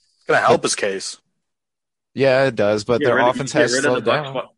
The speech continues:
Speaker 3: you get rid of the Bucs wide receiver too. It's not gonna be
Speaker 2: Wide
Speaker 3: like
Speaker 2: receiver
Speaker 3: the
Speaker 2: too.
Speaker 3: N F L.
Speaker 1: Okay.
Speaker 2: We're not opening up that debating.
Speaker 3: <laughs>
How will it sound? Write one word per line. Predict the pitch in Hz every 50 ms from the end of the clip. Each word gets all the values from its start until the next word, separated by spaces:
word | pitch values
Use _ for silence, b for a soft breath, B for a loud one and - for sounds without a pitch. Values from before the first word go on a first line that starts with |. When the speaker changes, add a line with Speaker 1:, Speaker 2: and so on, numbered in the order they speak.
| _ _ _ _
Speaker 3:
you | - 123
get | 131 151 147 -
rid | 131 131 135
of | 131
the | 120 110
Bucs | 110 113 120 - -
wide | 123 120 117
receiver | 113 - - 120 113 113
too. | 107 - - 123 117
It's | 104 - -
not | 113 113 110 -
gonna | 104 101
be | 95 - 98 98 95 95 95 92 92
Speaker 2:
Wide | 92 101
Speaker 3:
like | 117 104 95
Speaker 2:
receiver | 92 92 104 95 90 85
Speaker 3:
the | -
Speaker 2:
too. | - 123 104
Speaker 3:
N | 107
F | 117 120
L. | - 135 139 139
Speaker 1:
Okay. | 143 - - 113 98 92 92 92 90 90 87 -
Speaker 2:
We're | 117 120
not | 127 131 127
opening | 120 123 120 123 123 120
up | 147 147
that | 117 120 120 -
debating. | 107 92 92 90 92 - - - - -
Speaker 3:
<laughs> | _ -